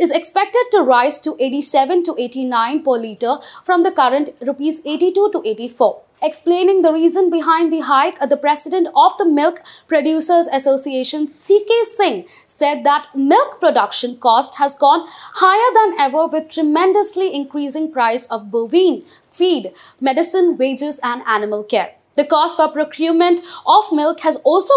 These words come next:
gone up by eight to ten percent in the past six months owing to various reasons such as cattle disease in some of the major milk producing states and high prices of cattle feed. Now, however,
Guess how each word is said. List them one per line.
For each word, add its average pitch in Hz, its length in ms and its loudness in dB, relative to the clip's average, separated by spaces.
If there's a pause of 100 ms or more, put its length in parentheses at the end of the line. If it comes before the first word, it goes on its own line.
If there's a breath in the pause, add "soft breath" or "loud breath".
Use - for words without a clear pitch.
gone 302 320 2
up - 260 0
by 247 260 0
eight 359 220 -2
to 403 140 2
ten 311 260 0
percent 285 500 -2 (240 loud breath)
in 381 140 4
the 480 160 2
past 294 300 2
six 285 260 -2
months 240 460 -4
owing 302 500 2
to 262 140 -2
various 269 480 0
reasons 294 420 -2 (240 loud breath)
such 320 220 0
as 330 160 0
cattle 311 420 0
disease 302 480 0
in 294 160 -4
some 349 360 0
of 269 180 0
the 277 80 -2
major 247 360 -2
milk 269 360 -2
producing 233 500 -4
states 254 500 -6 (240 loud breath)
and 453 260 0
high 302 180 0
prices 262 560 0
of 285 180 0
cattle 208 340 -4
feed. 214 400 -10 (160)
Now, 453 140 2 (140)
however, 330 560 -2